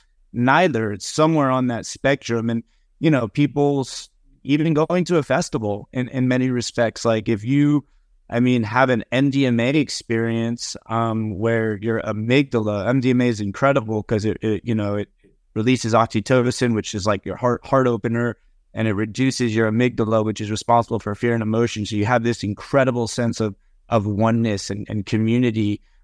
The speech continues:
with people, and to be at a festival and experience that, that, that level of love,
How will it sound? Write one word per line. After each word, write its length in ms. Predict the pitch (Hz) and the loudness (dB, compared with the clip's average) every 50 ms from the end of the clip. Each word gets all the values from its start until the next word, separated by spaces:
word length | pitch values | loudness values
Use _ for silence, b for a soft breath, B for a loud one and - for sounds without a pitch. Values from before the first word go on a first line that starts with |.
| _ _ _ - | _ _ _ -6
with 320 | 98 110 117 110 - _ | -2 0 0 0 0 _
people, 340 | - 113 110 98 110 113 110 | 0 0 0 2 2 0 2
and 120 | 110 107 | 2 0
to 80 | 107 101 | 0 2
be 180 | 110 127 127 | 2 4 4
at 100 | 120 117 | 4 2
a 60 | 110 98 | 0 0
festival 680 | - 120 113 113 - - 131 117 110 110 104 98 95 - | 0 0 0 0 0 -4 -4 -2 -2 0 -2 -2 -4 -4
and 100 | 101 107 | -6 -6
experience 960 | 104 - - - - - - _ 110 117 120 123 123 117 110 101 98 - - | -6 -6 -8 -12 -12 -12 -12 _ 0 2 2 2 2 0 0 -2 -4 -8 -6
that, 300 | - 104 104 101 92 - | -2 -2 -2 -2 -4 -4
that, 240 | - 107 104 - - _ | -4 -4 -4 -4 -8 _
that 340 | 110 101 92 104 104 - - | -14 -4 -2 0 -2 0 -2
level 380 | 110 113 117 117 117 120 117 107 | 0 0 2 2 2 0 -2 -2
of 100 | 101 101 | -2 -2
love, 480 | 104 110 117 123 123 117 107 101 98 | 0 2 2 4 4 2 0 -2 -6